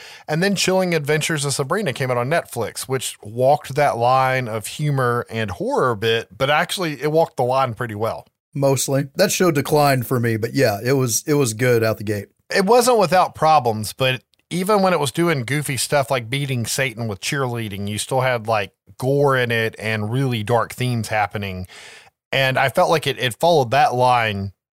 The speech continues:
Speaker 1: pretty well, regardless how you feel about plot choices.
Speaker 2: Yeah.
Speaker 1: Right? And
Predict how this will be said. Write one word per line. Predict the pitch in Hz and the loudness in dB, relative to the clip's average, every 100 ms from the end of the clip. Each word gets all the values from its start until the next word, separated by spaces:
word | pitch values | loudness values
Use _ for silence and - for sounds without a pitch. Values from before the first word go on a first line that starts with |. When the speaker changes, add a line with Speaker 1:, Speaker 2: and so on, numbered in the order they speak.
| _ _ | _ _
Speaker 1:
pretty | 143 139 | -2 -2
well, | 123 123 120 110 98 - _ _ _ - | 0 2 4 2 0 -6 _ _ _ -2
regardless | 139 135 139 135 - | 0 4 2 2 -2
how | 135 | -4
you | 117 | -2
feel | 127 | 0
about | 113 - | -2 0
plot | 107 92 | -2 -2
choices. | - 80 - - | -6 -14 -16 -6
Speaker 2:
Yeah. | - - - | -2 -2 -2
Speaker 1:
Right? | 120 123 - _ _ | 0 0 -4 _ _
And | 147 156 151 143 143 135 | 0 2 2 0 0 -4